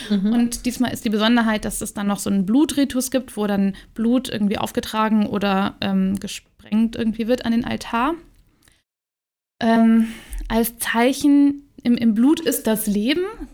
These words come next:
Speaker 2: das ist immer so ein, eine Vorstellung, als Zeichen dafür, dass das Leben jetzt ganz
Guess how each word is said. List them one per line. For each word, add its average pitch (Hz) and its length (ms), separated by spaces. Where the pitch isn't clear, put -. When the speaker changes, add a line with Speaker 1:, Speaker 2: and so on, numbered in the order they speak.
Speaker 2:
das - 180
ist - 100
immer 208 100
so 202 80
ein, 196 340
eine 196 140
Vorstellung, 285 680
als 214 180
Zeichen 247 360
dafür, 240 220
dass 226 160
das - 160
Leben 254 260
jetzt 240 200
ganz 254 400